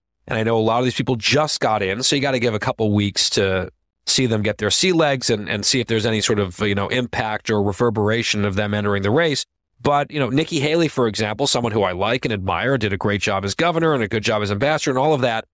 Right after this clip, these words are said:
She's been in this race since February and has barely budged at all. The numbers haven't moved. The needle hasn't moved.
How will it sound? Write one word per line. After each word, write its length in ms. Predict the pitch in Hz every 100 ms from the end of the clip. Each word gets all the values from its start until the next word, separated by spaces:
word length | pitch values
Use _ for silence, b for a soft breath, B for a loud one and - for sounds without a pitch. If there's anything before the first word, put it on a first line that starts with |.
| _ -
She's 220 | - 214
been 120 | 226
in 60 | 180
this 160 | 147
race 200 | 147 139
since 200 | - 117
February 760 | - 156 185 143 107 101 98 95 _ -
and 140 | 151 131
has 120 | 120
barely 540 | - 139 156 160 151
budged 640 | 107 - 143 143 117 - - -
at 200 | - 123
all. 400 | 123 185 123 73
The 120 | 113
numbers 380 | 123 147 160 147
haven't 260 | 151 139 127
moved. 200 | 143 123
The 80 | 113
needle 280 | 135 151
hasn't 280 | 135 131 131
moved. 240 | 127 123